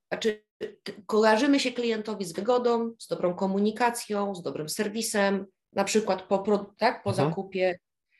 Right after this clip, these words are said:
Speaker 1: z, z budowaniem relacji z tą
Speaker 2: Mhm.
Speaker 1: firmą, bo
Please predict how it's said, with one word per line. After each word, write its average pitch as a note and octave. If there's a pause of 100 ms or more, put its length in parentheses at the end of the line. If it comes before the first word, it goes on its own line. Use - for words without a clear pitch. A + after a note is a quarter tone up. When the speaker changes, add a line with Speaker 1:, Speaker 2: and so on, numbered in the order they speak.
(200)
Speaker 1:
z, - (500)
z F#3
budowaniem G#3+
relacji D#3+ (760)
z -
tą F#3+
Speaker 2:
Mhm. -
Speaker 1:
firmą, F3+
bo G3